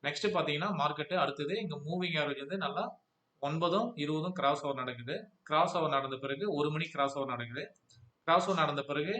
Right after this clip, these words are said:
நம்மளோட ஆர் எஸ் ஐ பாக்குறோம், நம்ம சிக்ஸ்டிக்கு மேல இருக்கு. நெக்ஸ்ட் பாத்தீங்கன்னா இங்க நம்ம கால் ஆப்ஷன் வந்து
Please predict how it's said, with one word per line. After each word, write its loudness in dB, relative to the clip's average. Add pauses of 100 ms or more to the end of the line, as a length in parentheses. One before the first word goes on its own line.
நம்மளோட 0 (300)
ஆர் 2
எஸ் -4
ஐ 0 (120)
பாக்குறோம், -2 (1120)
நம்ம -4
சிக்ஸ்டிக்கு -2
மேல 6 (120)
இருக்கு. 0 (1400)
நெக்ஸ்ட் -2
பாத்தீங்கன்னா 0
இங்க 0
நம்ம -4 (800)
கால் 8
ஆப்ஷன் 0
வந்து -4